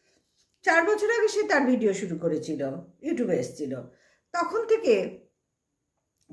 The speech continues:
তার দু একটা ভিডিও আমি দেখতাম। যখন আমি YouTube-এ আসিনি, তখন দু একটা ভিডিও দেখেছিলাম,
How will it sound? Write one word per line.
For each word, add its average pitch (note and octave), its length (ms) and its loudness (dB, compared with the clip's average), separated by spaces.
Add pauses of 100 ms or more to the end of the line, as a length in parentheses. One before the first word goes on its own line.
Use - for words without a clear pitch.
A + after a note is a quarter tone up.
তার C#4 200 -2
দু F4 80 2
একটা F4 260 2
ভিডিও C#4+ 320 2
আমি C4 140 2
দেখতাম। F#3 440 -2
যখন C#4 280 0
আমি D#4+ 400 4
YouTube-এ D#4 300 2
আসিনি, A3 420 0
তখন G4+ 360 -4
দু E4+ 80 0
একটা G#3+ 260 0
ভিডিও F3 300 -4
দেখেছিলাম, D3 720 -6